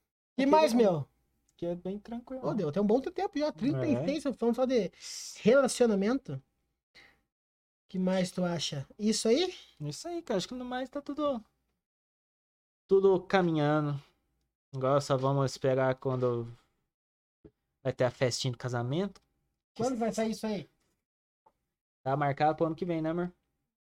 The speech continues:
Speaker 2: Mas duvido.
Speaker 1: Ano que vem quando?
Speaker 2: Novembro? É novembro. Dezembro, dia
Speaker 1: Ano que
Speaker 2: vinte.
Speaker 1: vem? Nossa, tem até
Speaker 2: Vinte?
Speaker 1: lá, tem tempo ainda. Ixi, Maria.
Speaker 2: Que dia que tá? E sempre foi vinte alguma coisa de novembro, daí mudou pra dezembro, agora que dia que tá?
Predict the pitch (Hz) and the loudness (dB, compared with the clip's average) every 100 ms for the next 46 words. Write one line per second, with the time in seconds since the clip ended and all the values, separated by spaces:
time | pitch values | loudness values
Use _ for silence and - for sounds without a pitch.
0 | _ _ _ _ _ - 143 139 139 185 | _ _ _ _ _ -2 0 0 0 0
1 | 269 214 139 175 175 175 196 190 196 190 | 0 -4 -4 -8 -8 -6 -6 -2 -2 -2
2 | 151 123 123 107 107 127 170 135 - _ | -4 -4 -2 -4 -4 -4 -4 -6 -10 _
3 | 123 135 156 175 147 135 - - 123 131 | -8 -6 -4 -6 -6 -10 -14 -10 -4 -2
4 | 120 131 139 117 120 139 262 170 196 214 | -2 -4 -4 -6 -2 0 0 -2 0 0
5 | 349 311 147 - _ _ _ _ _ 285 | 0 -2 -6 -12 _ _ _ _ _ -4
6 | 302 254 202 117 160 240 277 311 254 330 | -2 -2 -4 -2 0 0 2 2 0 -6
7 | 349 269 320 226 233 214 131 _ _ _ | -10 -8 -8 -8 -10 -10 -14 _ _ _
8 | _ - 240 - - 240 180 196 262 392 | _ -20 -18 -18 -16 -14 -12 -8 2 2
9 | 403 330 220 - - _ _ _ _ _ | 2 -4 -8 -10 -20 _ _ _ _ _
10 | _ _ _ _ _ _ _ - 170 269 | _ _ _ _ _ _ _ -12 -8 -8
11 | - 262 214 226 240 220 214 208 208 208 | -6 -4 -4 -6 -4 -4 -2 -2 -2 -2
12 | 226 160 120 113 113 127 131 131 143 143 | -6 -6 -6 -6 -6 -4 -6 -4 -4 -4
13 | 143 160 190 185 202 202 147 147 - | -6 -8 -8 -8 -10 -8 -8 -8 -10